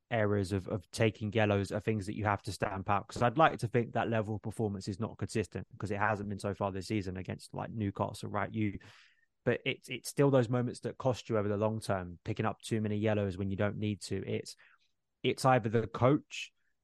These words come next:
is setting up an environment where it's too amped up, you know, players are, are too energized, and that's why players are going out there and being overly aggressive and trying to prove a point, and that's why they're, they're losing their head in that moment,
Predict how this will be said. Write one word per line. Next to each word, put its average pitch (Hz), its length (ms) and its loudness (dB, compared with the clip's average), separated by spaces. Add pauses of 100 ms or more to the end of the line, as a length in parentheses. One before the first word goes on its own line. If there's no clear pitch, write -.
is 110 160 0
setting 117 260 4
up 120 140 4
an 123 80 6
environment 113 500 4
where 107 160 4
it's - 400 -6
too 117 500 6 (640)
amped - 360 0
up, 131 340 6
you 123 80 0
know, 104 160 2
players 110 380 6
are, 120 100 2
are 107 80 -4
too 139 340 0
energized, 151 560 4
and 104 80 -2
that's - 280 0
why 117 460 4 (260)
players 110 260 4
are 110 60 -2
going 107 280 2
out 107 140 0
there 110 120 -2
and 104 60 -2
being 104 280 -2
overly 120 380 2
aggressive 139 520 2 (760)
and 104 240 0
trying 120 340 2
to 139 120 -2
prove 135 240 2
a 123 60 -2
point, 135 280 0
and 104 140 -4
that's - 260 -4
why 110 420 2 (1500)
they're, 104 640 2
they're 107 140 4
losing 110 340 2
their 101 140 0
head 107 160 -2
in 120 80 0
that 123 160 0
moment, 135 340 0